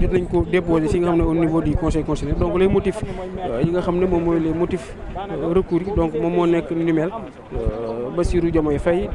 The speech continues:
euh, ki nga xam ne moom mooy, euh, document bi nag mu ngi jugee directement fi nga xam ne moom mooy au niveau du Conseil constitutionnel.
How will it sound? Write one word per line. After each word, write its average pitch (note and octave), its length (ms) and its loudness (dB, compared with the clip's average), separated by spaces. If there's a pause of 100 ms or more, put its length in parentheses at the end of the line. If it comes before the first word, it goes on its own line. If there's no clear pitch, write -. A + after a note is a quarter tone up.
(100)
euh, C3 380 -2 (100)
ki E3+ 60 -4
nga E3+ 100 2
xam F#3 140 -2
ne F#3 60 2
moom E3+ 180 0
mooy, E3+ 200 2
euh, G3 920 -2
document F#3+ 340 2
bi F3+ 120 2
nag G3 120 0
mu G#3 100 2
ngi G#3 140 2
jugee G3 200 4
directement F#3+ 440 0
fi F#3+ 120 0
nga F#3 80 2
xam F#3 120 0
ne F#3+ 60 4
moom F3+ 160 0
mooy F3+ 180 4
au F3+ 40 4
niveau F3+ 220 2
du E3 100 0
Conseil E3 320 -2
constitutionnel. C#3+ 440 -4